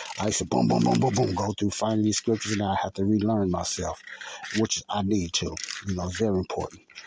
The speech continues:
All right, Jeremiah, Ezekiel. Okay, let's go to Ezekiel, almost there, thirty-six. All right, thirty-six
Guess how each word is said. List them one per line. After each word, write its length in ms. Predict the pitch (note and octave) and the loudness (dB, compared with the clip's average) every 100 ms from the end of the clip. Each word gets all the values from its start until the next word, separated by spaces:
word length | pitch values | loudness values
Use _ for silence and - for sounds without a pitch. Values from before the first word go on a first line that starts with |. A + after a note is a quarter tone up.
| - - - _ _ - | -6 -6 -8 _ _ -8
All 140 | B1+ | -6
right, 180 | B1 - | -6 -6
Jeremiah, 760 | - - - - D2 D2+ E2+ F#2+ | -6 -6 -6 -6 -6 -6 -4 -4
Ezekiel. 720 | F#2 - - - - - - - - | -4 -4 -4 -4 -4 -4 -6 -10 -10
Okay, 260 | G2 - G2 | -8 -4 -4
let's 160 | F#2 G2 | -4 -4
go 140 | A2 | -2
to 60 | F#2+ | -2
Ezekiel, 840 | F2+ F#2 G#2+ E3 - F3 E3+ F3+ C#3 | -2 -2 0 2 4 4 4 2 0
almost 460 | G2 F#2+ G2+ - | -2 -2 -4 -4
there, 220 | - F2 F2+ - | -6 -6 -6 -6
thirty-six. 1040 | E2+ E2 G2 - - - - - - - - - - - - - - - - - - | -6 -4 -4 -4 -4 -4 -6 -6 -12 -14 -14 -16 -14 -12 -14 -14 -20 -20 -16 -12 -2
All 220 | - - | 0 2
right, 260 | - - - _ _ - - A2 - - - | 0 -2 -6 _ _ -12 -6 -4 -4 -8 -6
thirty-six 640 | - B2 B2+ - C#3 C3 - | -2 2 2 2 2 0 -2